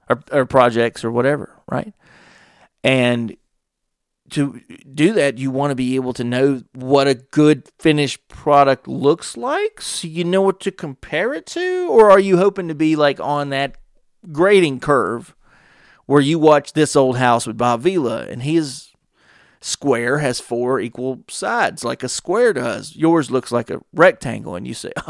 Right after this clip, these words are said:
"Oh, good enough." Good enough at what point? For an amateur, for a first timer? Is that your dry run?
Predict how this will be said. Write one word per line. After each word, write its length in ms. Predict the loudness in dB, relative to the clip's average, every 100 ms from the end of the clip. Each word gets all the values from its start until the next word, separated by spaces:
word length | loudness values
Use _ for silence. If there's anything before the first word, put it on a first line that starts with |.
| -10
"Oh, 440 | -4 0 0 -2 0
good 160 | 4 4
enough." 440 | 4 -6 -8 -14 _ _ _ _ _ _ _ _ _ _ _ _ _ _ _ _ _ _ _ _ _
Good 200 | 2 2
enough 260 | 4 2 2
at 100 | 4
what 200 | 2 2
point? 300 | -4 -8 -12 _ _ _ _ _ _ _
For 180 | -6
an 60 | -4
amateur, 400 | -4 -6 -6 -8
for 160 | -4 -4
a 60 |
first 260 | 0 -2 0
timer? 340 | -2 -2 -6 -12 _ _ _ _ _ _ _ _
Is 60 | -4
that 180 | -4
your 80 | -6
dry 400 | -4 2 4 4
run? 440 | 2 0 -2 -4